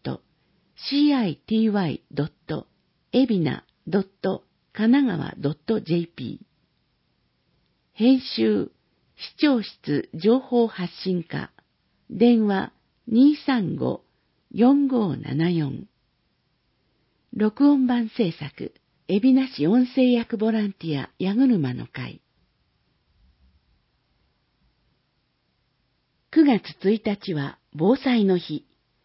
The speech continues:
災害時の備えを確認しよう。備蓄食料の目安は三日分以上。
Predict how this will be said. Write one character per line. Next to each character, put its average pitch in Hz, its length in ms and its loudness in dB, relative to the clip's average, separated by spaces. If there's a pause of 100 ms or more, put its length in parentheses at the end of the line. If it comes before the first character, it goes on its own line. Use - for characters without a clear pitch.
(320)
災 254 200 2
害 277 280 2
時 147 100 -6
の 143 140 -4
備 175 400 0
え 135 40 0
を 127 220 -6
確 - 260 -4
認 254 240 8
し 202 220 -6
よ 143 320 -2 (1300)
う。 - 40 -10
備 214 120 -2
蓄 285 220 -2
食 285 300 2
料 202 240 4
の 156 100 0
目 190 140 2
安 180 320 -2
は 143 220 -8 (180)
三 190 200 2
日 277 280 -2
分 269 420 6
以 226 160 0
上。 143 360 -6